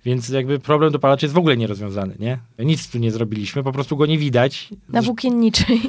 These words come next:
Speaker 1: Na Włókienniczej i w centrum. Chociaż nie można powiedzieć, że władze Łodzi się nie starały, starały się, zresztą nie miały za bardzo wyjścia, bo to był warunek dostania unijnych pieniędzy, ale poszły bardzo właśnie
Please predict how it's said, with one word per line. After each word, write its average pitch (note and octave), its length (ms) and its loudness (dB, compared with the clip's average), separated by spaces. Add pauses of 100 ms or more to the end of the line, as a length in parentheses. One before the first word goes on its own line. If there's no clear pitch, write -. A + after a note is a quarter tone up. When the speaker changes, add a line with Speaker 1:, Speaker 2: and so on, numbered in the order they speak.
(120)
Speaker 1:
Na C3+ 80 2
Włókienniczej E3 580 4
i E3 60 0
w E3+ 40 -8
centrum. A#2 540 -2
Chociaż E3+ 460 0
nie C#3 100 -2
można D#3 180 2
powiedzieć, C#3 160 -4
że C3 60 -2
władze C#3+ 380 -2
Łodzi C3 300 -4
się C3 120 -6
nie C#3 140 0
starały, A2+ 580 0
starały A2+ 440 0
się, A#2 180 -6
zresztą B2 220 -8
nie A#2+ 80 -2
miały A#2 180 2
za A2+ 100 -2
bardzo A2 260 -2
wyjścia, G#2+ 340 -4
bo G#2+ 80 -6
to G#2+ 120 -10
był A2 100 -4
warunek G#2+ 400 -2
dostania G#2 400 -10
unijnych G#2 340 -10
pieniędzy, G#2+ 500 -8 (640)
ale B2 160 -2
poszły C3 300 -2
bardzo C3 300 0
właśnie B2+ 420 -2